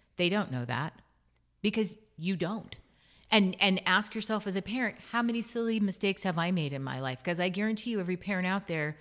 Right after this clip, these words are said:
we've all done it. We've all gone out and made those mistakes, and you go, "Okay, I learned."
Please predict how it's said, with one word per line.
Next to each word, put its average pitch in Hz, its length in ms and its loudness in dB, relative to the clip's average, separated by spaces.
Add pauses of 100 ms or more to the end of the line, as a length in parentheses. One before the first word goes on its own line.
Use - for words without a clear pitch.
(140)
we've 165 200 0
all 160 160 0
done 190 240 0
it. 160 220 -4 (320)
We've 160 180 -2
all 156 160 4
gone 175 240 0
out 175 240 2
and 147 140 -4
made 147 180 -2
those 165 220 -4
mistakes, 208 480 -4
and 180 100 0
you 156 80 0
go, 151 320 0 (560)
"Okay, 175 460 -4
I 147 140 0
learned." 131 420 -4